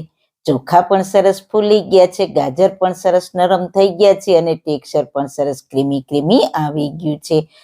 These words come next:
હવે ઉપરથી ફ્રાય કરેલા ડ્રાય ફ્રૂટ નાખીશું, થોડા સજાવટ માટે રાખીશું. તો જોઈને જ ખાવાનું મન થઈ ગયું ને, તો ચલો ફટાફટ સર્વિંગ બાઉલમાં સર્વ કરીશું. તો તૈયાર છે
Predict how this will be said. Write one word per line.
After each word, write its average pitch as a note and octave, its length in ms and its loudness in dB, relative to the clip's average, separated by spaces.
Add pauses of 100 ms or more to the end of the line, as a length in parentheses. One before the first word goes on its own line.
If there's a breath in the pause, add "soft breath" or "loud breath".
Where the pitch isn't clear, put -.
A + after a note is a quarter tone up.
(200 soft breath)
હવે B3+ 180 6
ઉપરથી G#3+ 580 0
ફ્રાય D#3+ 320 -2
કરેલા D3+ 420 -2
ડ્રાય C#3+ 300 -2
ફ્રૂટ - 420 -8 (180)
નાખીશું, D3+ 840 0 (680)
થોડા A3+ 240 4
સજાવટ D#3+ 600 2
માટે D3 360 -2 (100)
રાખીશું. D#3 840 -2 (500)
તો C4+ 60 6 (120)
જોઈને D3+ 360 0
જ G3 140 -4
ખાવાનું G#3 520 2
મન G#3 300 2
થઈ G#3+ 240 2
ગયું A3+ 320 2
ને, G3 140 2 (240)
તો F#3+ 140 2
ચલો E3+ 320 2
ફટાફટ D3+ 560 -6
સર્વિંગ D3 440 -6
બાઉલમાં C#3+ 440 -4
સર્વ - 280 2 (140)
કરીશું. D3+ 680 -2 (680)
તો B3+ 60 6 (120)
તૈયાર A#3 640 6
છે A3 160 -4